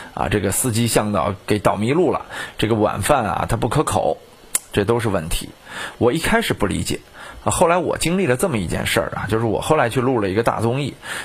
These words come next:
综艺节目对我确实特别好啊，房车安排好，每天中午啊，无数道菜，下午有加餐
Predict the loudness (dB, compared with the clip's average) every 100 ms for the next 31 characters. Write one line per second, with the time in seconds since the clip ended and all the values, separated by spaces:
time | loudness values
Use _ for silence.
0 | -2 0 2 2 0 2 0 0 -4 0
1 | 2 2 2 0 0 -4 -6 -6 -4 -2
2 | -2 -2 2 4 4 2 0 2 -2 -4
3 | -10 -12 -4 -2 0 0 2 0 0 0
4 | 0 0 0 0 0 0 0 2 0 0
5 | -2 0 -2 -2 0 0 2 2 2 0
6 | 0 0